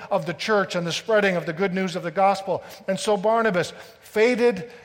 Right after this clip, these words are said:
into the background while Paul took center stage. We read later in Paul's writing,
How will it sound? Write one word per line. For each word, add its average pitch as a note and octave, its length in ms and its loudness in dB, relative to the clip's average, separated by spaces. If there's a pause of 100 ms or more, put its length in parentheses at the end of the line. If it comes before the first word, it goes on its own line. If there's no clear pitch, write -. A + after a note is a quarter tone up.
into A#3 400 0
the G3+ 120 0
background D3 680 -2 (480)
while D#3 200 2
Paul D#3+ 340 0
took C#3+ 200 -10
center D3 240 -4
stage. D#3 600 -8 (1120)
We D3 80 -16
read F#3 180 -2
later F#3+ 300 4
in E3+ 80 -2
Paul's F3 300 4
writing, F3+ 440 4